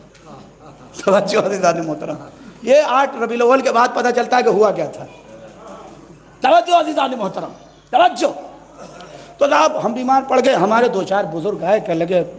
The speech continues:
"कितनों मामा लगाए हैं लेकिन मेरे बेटे की तरह है अभी।" फ़ौरन मोहब्बत में आए, कहने लगे, "चलिए आपको डॉक्टर के यहाँ ले चलते हैं।" हमने कहा, "नहीं चचा, हम जाएंगे नहीं।"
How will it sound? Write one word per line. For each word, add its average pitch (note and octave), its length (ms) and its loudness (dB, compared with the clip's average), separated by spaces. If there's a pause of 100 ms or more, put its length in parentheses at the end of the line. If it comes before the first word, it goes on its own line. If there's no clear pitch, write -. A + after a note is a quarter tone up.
(520)
"कितनों G3 380 -2
मामा F#3+ 320 2
लगाए F#3 360 0
हैं C4 100 4
लेकिन C4+ 240 -2
मेरे A3+ 200 2
बेटे F3+ 340 -2
की G#3 120 -6
तरह F#3 180 -2
है E3+ 200 0
अभी।" E3 240 -6 (920)
फ़ौरन G#3 240 0
मोहब्बत F3+ 420 0
में F3 80 -2
आए, A3 160 4
कहने G#3 140 -2
लगे, A3+ 200 2
"चलिए F#3+ 240 -2
आपको G3+ 260 2
डॉक्टर F#3+ 320 0
के A#3 100 -6
यहाँ A#3+ 100 2
ले A#3+ 80 4
चलते C4 340 0
हैं।" - 300 -4
हमने F3+ 200 2
कहा, F3 100 4
"नहीं A3 160 2
चचा, - 320 0
हम E3+ 220 0
जाएंगे A#3+ 340 0
नहीं।" - 160 -8